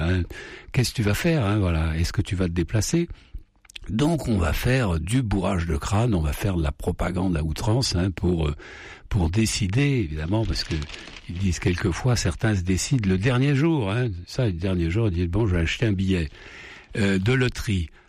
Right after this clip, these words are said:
Alors, et je vais perdre, évidemment, puisque c'est fait pour ça, la loterie, hein. Donc, euh, ce que nous dit Frédéric Lordon, hein, je vous le disais tout à l'heure, euh, il nous,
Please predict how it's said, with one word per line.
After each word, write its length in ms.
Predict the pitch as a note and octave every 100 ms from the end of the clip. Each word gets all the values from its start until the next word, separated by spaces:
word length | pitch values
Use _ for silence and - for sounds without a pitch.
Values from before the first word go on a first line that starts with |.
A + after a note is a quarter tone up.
| -
Alors, 540 | - B2 B2 A#2 F#2 -
et 100 | F2
je 80 | D2+
vais 80 | C#2+
perdre, 340 | C2 B2+ G2+ E2+
évidemment, 380 | D#2+ F#2 C3+
puisque 260 | D3 G#2+ -
c'est 140 | -
fait 180 | E2+ -
pour 180 | - -
ça, 180 | - E2+
la 140 | E2+
loterie, 460 | F2 E2 - E2+ D2
hein. 180 | D#2+ F2
Donc, 460 | F2 F2+ C3 A2+ - -
euh, 280 | D#3 B2+ F2+ - - - _ _ - -
ce 140 | -
que 120 | -
nous 180 | E3 D#3+
dit 400 | C3 D#3 D3+ A2+ - - - _ _ _
Frédéric 800 | - - - - D#3 C3 C3+ D3 - - C3+ -
Lordon, 580 | G2 B2 G#2+ G2+ F#2 D#2 -
hein, 160 | D#2+ F2+
je 80 | -
vous 80 |
le 80 | F2
disais 260 | F2 F2 G#2
tout 160 | - F2+
à 100 | F#2
l'heure, 300 | B2+ C#3+ G2+ - _ - - _ _ - -
euh, 380 | - F#3 D#3+ D#3 -
il 180 | G2 G#2
nous, 140 | A#2